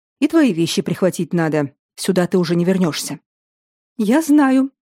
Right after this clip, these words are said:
удивительно спокойно и серьёзно кивнула девчонка, протянув ему шкатулку. "Шпильки, жемчуг, изумруды. Всё верно.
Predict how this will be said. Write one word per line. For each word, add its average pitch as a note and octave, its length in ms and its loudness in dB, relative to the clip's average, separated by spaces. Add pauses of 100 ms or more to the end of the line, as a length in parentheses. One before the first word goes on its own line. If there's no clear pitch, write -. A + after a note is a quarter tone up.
(140)
удивительно F#3 420 -2
спокойно D4+ 480 2
и - 140 -4
серьёзно A#3 520 0
кивнула F3+ 400 -2
девчонка, E3 680 -4 (280)
протянув G3+ 420 0
ему G#3+ 220 0
шкатулку. C#3+ 800 -8 (460)
"Шпильки, F3+ 920 -4
жемчуг, F3 760 -2 (240)
изумруды. F#3 640 2 (440)
Всё G4 220 2
верно. D#3+ 420 0